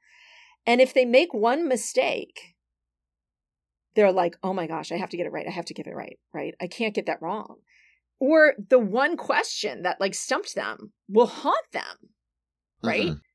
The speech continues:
Speaker 1: They get one or two questions wrong, and then suddenly they have this haunting over them. And when you're haunted, you can't move forward very effectively. So what I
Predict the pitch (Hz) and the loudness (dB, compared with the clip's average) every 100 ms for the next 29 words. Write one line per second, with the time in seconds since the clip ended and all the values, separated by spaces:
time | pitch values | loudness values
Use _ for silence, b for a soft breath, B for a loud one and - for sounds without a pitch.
0 | _ - - 349 254 285 359 349 359 349 | _ -2 0 -2 0 -2 -2 -4 -4 -2
1 | 302 269 254 302 339 226 220 - 294 330 | -4 -4 -4 -4 -2 -4 -4 -4 -4 -2
2 | 254 220 226 240 202 202 - 277 466 440 | 4 4 4 -2 -2 -2 -4 -4 -4 -2
3 | 208 190 202 208 208 240 254 254 202 339 | -2 -2 -4 -4 -4 -4 -2 -2 -2 -4
4 | - 214 185 220 - b b b 240 226 | -2 0 0 -2 -12 b b b -6 -6
5 | - 277 - 214 226 208 - 202 202 196 | -4 -4 -2 0 0 -2 -6 -4 -2 -4
6 | 165 160 165 147 - - - - 208 B | -4 -4 -4 -6 -8 -8 -10 -12 -16 B
7 | B B - 320 | B B 0 2